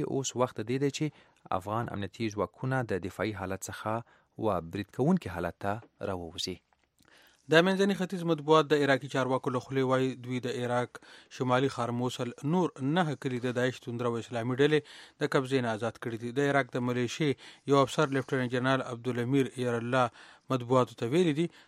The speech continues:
Speaker 2: هغه سیمې چرته چې دوی عملیات ترسره کړي دي څلور نیم سوه خاندانونه یې هم حفاظت سره روغ کړي دي.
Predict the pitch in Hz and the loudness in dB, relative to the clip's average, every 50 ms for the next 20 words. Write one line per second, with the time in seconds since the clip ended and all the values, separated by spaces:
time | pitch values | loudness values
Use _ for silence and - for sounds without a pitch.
0 | _ - - 185 190 180 170 147 - - 196 175 156 139 160 147 135 143 135 - | _ 2 4 4 6 6 6 4 4 2 2 2 4 4 2 2 2 0 -2 -2
1 | - 135 131 - 139 127 127 143 139 135 123 123 120 120 127 131 131 - - 117 | -2 -4 -4 -4 -6 -4 -2 2 2 4 4 2 2 2 2 2 2 2 -2 -8
2 | 110 - 127 120 113 - 170 170 165 143 147 139 - - 127 123 123 120 123 127 | -8 -6 -6 -6 -4 -4 -2 -2 -2 0 -2 -4 -2 -2 -2 -2 -2 0 0 -2
3 | 123 - - 120 113 104 - - 120 117 117 113 120 117 120 127 135 131 127 123 | -4 -2 -4 -4 -4 -4 -4 -4 -4 -4 -2 -2 -2 -2 -2 0 -2 0 0 0
4 | 123 123 123 120 117 - - - - _ _ - 131 135 147 175 180 147 - - | -2 -2 -2 -4 -6 -10 -20 -20 -20 _ _ -6 -4 0 0 2 0 0 -2 -4
5 | _ _ _ - - - 127 117 113 120 110 - - 117 113 113 110 113 110 107 | _ _ _ -10 -4 0 0 0 0 -2 -6 -6 -10 -8 -8 -6 -6 -6 -8 -10
6 | - _ - 117 113 110 - - _ _ - - | -12 _ -18 -16 -16 -16 -18 -20 _ _ -20 -20